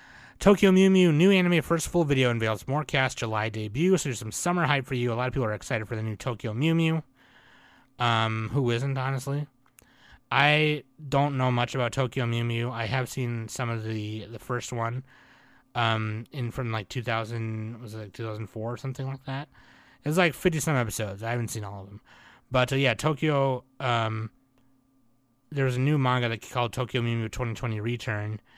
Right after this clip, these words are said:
Um, this anime will mark the twentieth anniversary, uh,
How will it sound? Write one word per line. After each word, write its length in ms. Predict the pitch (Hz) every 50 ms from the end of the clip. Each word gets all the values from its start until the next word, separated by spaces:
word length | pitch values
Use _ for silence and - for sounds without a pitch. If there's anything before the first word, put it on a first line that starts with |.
| - - _ - _ _ _ _ _ _ _
Um, 520 | 113 113 113 110 110 107 107 107 104 104 - _ _ _ _ _ _ _ _ _ _ _ _ _
this 300 | 107 113 123 120 - -
anime 340 | 135 131 123 123 120 120 117
will 140 | 117 113 113
mark 280 | 110 110 113 107 -
the 120 | - 120 110
twentieth 400 | - - 127 123 123 120 107 131
anniversary, 800 | 131 113 110 110 107 110 104 - - 117 110 107 104 104 - - _ - - - _ _ _ _ _ _ _
uh, 460 | 117 110 107 107 107 107 104 104 110